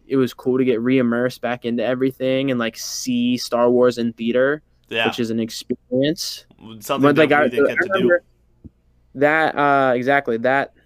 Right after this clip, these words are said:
Speaker 1: you know, after the credits and then the title shot, like, "Brr," like, that, you know, chills. You get
Speaker 2: Yeah.
Speaker 1: chills. Um, and then I watched, so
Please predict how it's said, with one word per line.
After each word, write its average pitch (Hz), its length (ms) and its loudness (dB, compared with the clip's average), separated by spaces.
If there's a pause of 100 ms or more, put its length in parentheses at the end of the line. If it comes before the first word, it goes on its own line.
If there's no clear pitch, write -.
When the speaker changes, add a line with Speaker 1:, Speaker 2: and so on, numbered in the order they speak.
(320)
Speaker 1:
you 131 60 -10
know, 117 300 -6 (300)
after 123 580 -2 (880)
the 117 460 -2 (160)
credits 123 440 0
and 123 80 -6
then 117 80 -6
the 113 80 -8
title 127 360 2
shot, 117 520 -2
like, 113 380 -6 (540)
"Brr," 277 540 4
like, 160 260 2 (200)
that, 139 260 -2
you 143 260 -4
know, 120 140 -2
chills. 117 480 -4
You 131 80 -8
get 127 160 -6
Speaker 2:
Yeah. 107 60 -10
Speaker 1:
chills. 107 280 -8 (580)
Um, 117 540 -6 (840)
and 139 140 -4
then 220 320 -2
I 170 180 0
watched, 147 800 0 (540)
so 123 720 -2